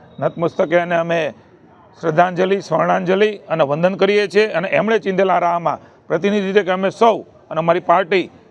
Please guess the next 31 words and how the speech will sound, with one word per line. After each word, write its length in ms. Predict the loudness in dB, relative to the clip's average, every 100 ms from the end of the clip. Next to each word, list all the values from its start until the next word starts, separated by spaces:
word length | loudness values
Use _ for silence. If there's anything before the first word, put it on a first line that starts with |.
| _
માનનીય 240 | -4 0 2
વડાપ્રધાન 460 | 2 0 0 0
નરેન્દ્રભાઈ 560 | 2 -2 0 2 2 -2 -12 -20 -20
મોદી 300 | -8 -2 0
સાહેબ, 260 | 2 0 0 -6 -20 -16
મુખ્યમંત્રી 400 | -10 -6 -2 -2
ભૂપેન્દ્રભાઈ, 580 | -2 -2 0 0 2 0
અમિતભાઈ 560 | -2 -4 0 0 0 -6 _ -2
એ 180 | 2 2
જ 80 |
રાહે 320 | 2 0 0 -6 -12 _ _
પ્રજાલક્ષી 540 | 2 4 4 0 0
કાર્યો 300 | 2 2 0
કરી 200 | 0 2
રહ્યા 160 | 2 0
છે 100 | 0
ત્યારે 220 | 2 2
અમને 260 | 0 -2 0
ગૌરવ 340 | 2 2 0
અને 120 | 0
આનંદ 300 | 0 0 0
છે. 200 | 0 0 -2 -20 _ _
આપણા 240 | 0 2 2
ઉપર 180 | 2
એમના 220 | -2 0 0
સદૈવ 360 | 2 2 2 -4 -6
આશીર્વાદ 440 | -4 -2 0 0
વરસતા 420 | 0 0 2 2 2
રહે 120 | 0
એવી 340 | -6 -4 -2
એમની 380 | 0 -2 -2 -4